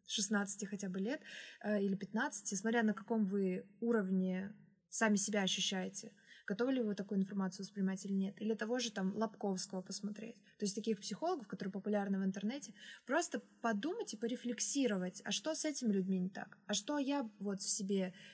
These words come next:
не хочу менять, то же самое, да, вот эта вот позиция жертвы, потому что действительно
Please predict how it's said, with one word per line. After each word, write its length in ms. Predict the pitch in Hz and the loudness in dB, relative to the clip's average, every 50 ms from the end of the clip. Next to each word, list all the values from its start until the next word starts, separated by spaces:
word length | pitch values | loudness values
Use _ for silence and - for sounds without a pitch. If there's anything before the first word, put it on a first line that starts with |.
| - - | -10 -2
не 200 | 233 202 208 208 | 2 2 2 4
хочу 280 | 196 190 180 - 233 214 202 202 - | 2 0 -2 0 0 0 0 0 2
менять, 440 | 220 214 214 214 202 190 185 185 - | 4 4 6 4 4 2 0 -2 -2
то 100 | 208 208 | -2 0
же 100 | 202 208 | 2 2
самое, 320 | - 233 208 196 190 190 | 2 2 2 2 2 2
да, 120 | 196 220 | 2 0
вот 140 | 240 240 - | -2 -4 -4
эта 160 | 190 190 - | -6 -6 -4
вот 140 | 190 185 - | -6 -6 -4
позиция 400 | - 196 185 220 202 - - 202 | -2 0 0 0 0 -2 -2 -2
жертвы, 440 | 190 202 214 202 202 196 - 202 196 - - - - - | -2 0 0 0 -2 -4 -6 -10 -12 -12 -14 -18 -12 -10
потому 260 | 208 - 214 226 240 | -4 0 0 2 2
что 160 | 226 - 226 | 2 0 0
действительно 1160 | 190 196 220 208 - - 233 247 320 370 381 - - 285 254 233 226 226 226 220 196 175 196 | 0 2 4 4 4 4 2 4 4 4 4 4 2 2 2 2 0 2 2 2 2 0 0